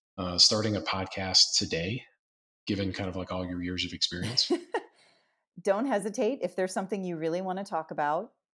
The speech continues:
Speaker 2: talk about it. It does not have to be perfect when you start. My first episode surely was not perfect. Like I said, the first minute I, <laughs> m-, my first question bombed,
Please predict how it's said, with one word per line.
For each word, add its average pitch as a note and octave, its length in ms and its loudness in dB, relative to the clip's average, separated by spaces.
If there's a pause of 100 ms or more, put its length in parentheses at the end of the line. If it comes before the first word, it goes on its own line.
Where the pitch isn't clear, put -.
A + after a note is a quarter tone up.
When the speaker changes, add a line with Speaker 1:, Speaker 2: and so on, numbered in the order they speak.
(680)
Speaker 2:
talk C3+ 200 -4
about B2+ 260 -2
it. F#3+ 160 -4 (420)
It - 140 0
does F#3 180 0
not E3+ 440 2
have F#3+ 200 -2
to G#3 80 -6
be G3+ 120 -6
perfect F3 460 -4
when D#3+ 120 -8
you E3+ 100 -6
start. D3 480 -4
My D#3 320 -2
first E3+ 360 -4
episode D3 500 -4 (200)
surely D3+ 520 -2
was E3+ 200 -4
not C#3 380 -8
perfect. D3+ 560 -8
Like E3 200 -2
I F3+ 80 4
said, D3 340 -2
the - 60 -14
first E3+ 260 -4
minute E3 360 -4
I, D3 320 -6 (320)
<laughs> - 280 -12
m-, G#3+ 320 -2
my F#3 200 2
first F3 260 -2
question G3+ 340 -2
bombed, E3+ 420 0